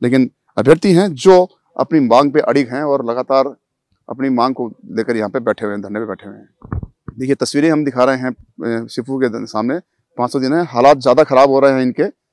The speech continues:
लेकिन हालात खराब होने के साथ साथ जो छंगानी है, जो दीपक छंगानी यहाँ पे, अ, आमरण अनशन बैठे हैं, उनकी तबीयत बहुत ज़्यादा नासाज होने लगी है।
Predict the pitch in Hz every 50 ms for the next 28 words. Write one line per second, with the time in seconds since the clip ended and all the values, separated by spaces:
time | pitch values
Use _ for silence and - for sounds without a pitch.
0 | _ _ _ _ _ - 120 120 135 131 123 117 113 117 131 143 143 123 - -
1 | - 120 123 139 143 123 110 123 135 143 143 143 - - 110 107 - - 123 123
2 | 123 123 127 120 123 123 120 - _ _ _ _ _ _ - - 117 120 123 143
3 | 160 175 160 147 156 151 147 143 120 127 - 147 120 - 127 120 120 123 135 127
4 | 120 117 117 123 120 113 - - - 104 104 104 101 110 120 123 123 117 135 131
5 | 113 101 95 135 151 196 202 - _ _ _ _ _ _ _ - 156 175 - -
6 | - 175 147 165 156 - 147 127 123 135 143 131 123 113 123 131 123 107 104 -
7 | 120 123 127 - 123 120 123 123 123 123 123 131 131 165 302